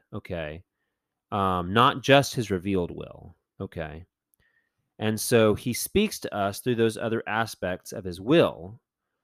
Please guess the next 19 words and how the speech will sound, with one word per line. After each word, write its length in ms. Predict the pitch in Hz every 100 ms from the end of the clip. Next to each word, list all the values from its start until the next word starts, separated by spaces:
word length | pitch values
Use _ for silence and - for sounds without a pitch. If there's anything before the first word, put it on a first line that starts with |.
| _
okay? 300 | 107 - 101
So 280 | 98 - 120
he, 40 | 127
he 200 | - 135
does 500 | 113 135 165 202 -
talk 320 | 170 139 -
to 140 | 104 101
us 300 | 104 120 -
outside 420 | 110 - 110 123
of 80 | 147
Scripture. 600 | - 101 - 80 78 117 _ _ _ _ _ _ _ _ _ _ _ _ _ _ _ _ _ _ _ _ _ _ _ _ _ _ _ _
He 160 | - 135
has 140 | 123
revealed 340 | 117 131 160
his 160 | 180 131
will 260 | 123 131 127
through 260 | - 135 117
the 60 |
Bible, 840 | 95 - 120 156 151 92 82 87